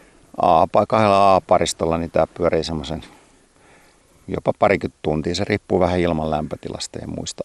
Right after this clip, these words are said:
asioista, mutta parikymmentä tuntia pienelle muistikortille mahtuu sitten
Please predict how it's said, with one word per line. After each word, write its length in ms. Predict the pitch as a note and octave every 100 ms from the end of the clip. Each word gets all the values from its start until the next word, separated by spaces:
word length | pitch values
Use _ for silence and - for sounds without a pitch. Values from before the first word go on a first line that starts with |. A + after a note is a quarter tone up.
| -
asioista, 420 | - G#2+ - -
mutta 260 | _ _ - - _ _ _ _ _ _ _ _
parikymmentä 380 | - F#2+ E2 F#2
tuntia 360 | - F#2 D#2+ F2
pienelle 380 | - F2+ F2 E2
muistikortille 720 | E2+ E2 - - D2 - D#2
mahtuu 440 | D#2 D#2 D2+ D2+
sitten 400 | D2 D2+ _ D2